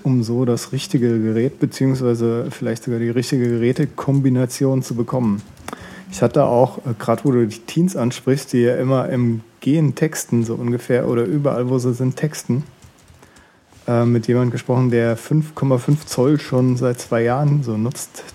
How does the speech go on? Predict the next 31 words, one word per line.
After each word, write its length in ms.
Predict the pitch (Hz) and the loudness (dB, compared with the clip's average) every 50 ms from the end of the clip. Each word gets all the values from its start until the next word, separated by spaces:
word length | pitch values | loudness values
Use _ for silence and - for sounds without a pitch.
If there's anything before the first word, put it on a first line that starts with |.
| - - | -2 2
Der 180 | 120 117 117 | 2 2 2
hat, 300 | - 120 - - - - - - - - - - - - - | 0 -4 -4 -6 -8 -12 -14 -18 -20 -20 -20 -20 -16 -4 0
es 180 | 185 139 123 | 2 4 4
ist 220 | 135 120 - - - | 4 2 2 0 -2
unwahrscheinlich, 840 | - 202 220 220 202 170 147 - - 151 135 143 147 165 170 - - | 0 0 2 2 2 0 0 0 -2 -2 0 2 2 0 0 -2 -4
dass 200 | - 127 123 - | -6 -6 -6 -4
du 160 | - 156 143 | -2 -2 0
am, 160 | 123 120 117 - - - - | 0 -2 -4 -6 -12 -14 -6
gut, 240 | - 117 110 95 | -2 -2 -2 -2
ist 140 | - 104 104 | -4 -6 -4
jetzt 240 | 110 107 101 - - | -4 -6 -6 -8 -10
vielleicht 340 | - - 117 - - - - | -8 -6 -6 -6 -6 -8 -8
kein 160 | - - 110 | -4 -4 -4
Teenie-Beispiel, 720 | - - 127 127 127 120 110 117 110 - - - 127 127 123 - - - - - - | -2 0 2 2 2 2 0 -2 -4 -6 -2 2 2 2 2 -2 -10 -18 -20 -12 -2
dass 180 | - 127 117 - | 0 0 0 2
du 100 | - 135 | 2 0
am 100 | 123 117 | 0 0
Flughafen 800 | - - 151 170 - - 147 143 139 139 - 151 143 139 139 135 | -2 -2 -2 -2 -2 0 0 0 0 0 0 0 2 2 2 2
mit 140 | 123 117 127 | 2 2 0
der 100 | - - | -2 -2
einen 240 | 110 117 135 143 | -2 -2 0 0
Hand 200 | 147 147 143 135 | 0 0 0 0
einen 180 | - 120 127 135 | 0 -2 0 0
Koffer 280 | - 156 151 180 165 151 | 2 2 2 2 0 0
ziehst 360 | - - 175 170 170 - - | 0 0 0 0 0 -2 -2
und 100 | 151 123 | 0 2
mit 160 | 117 117 110 | 2 2 2
der 140 | 123 - - | 0 0 0
anderen 280 | 127 139 139 131 127 | 2 2 2 2 2
textest. 640 | 123 - 135 - - - - 117 131 156 - - - - - - - - - - - - - - | 2 0 -2 -4 -4 -4 -2 -2 -2 -2 -2 -6 -16 -18 -20 -20 -20 -20 -20 -20 -20 -20 -20 -20
So, 300 | - - - 113 117 123 | -10 -4 -2 -2 -2 -4